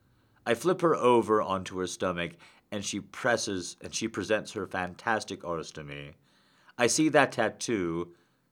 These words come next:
and lick her from behind. Okay, so this is it. I am going to go for it.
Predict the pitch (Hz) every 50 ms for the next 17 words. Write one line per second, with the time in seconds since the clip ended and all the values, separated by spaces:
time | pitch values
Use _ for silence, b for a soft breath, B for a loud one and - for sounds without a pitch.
0 | b _ _ 104 92 92 95 101 113 123 - - 104 95 87 - - 87 82 80
1 | 80 78 - - 107 95 87 78 71 71 71 80 90 92 - _ _ _ _ _
2 | _ _ _ _ _ _ _ 87 87 82 - - 131 113 90 82 78 76 82 92
3 | 101 - _ _ _ _ _ _ _ _ _ _ - - 92 80 76 87 - -
4 | 87 80 90 87 73 67 - _ - - - - _ _ _ _ _ _ _ _
5 | _ _ _ - 73 73 73 76 80 76 87 98 92 92 92 104 101 101 - -
6 | 90 110 98 90 85 73 71 - - 69 65 62 58 58 - -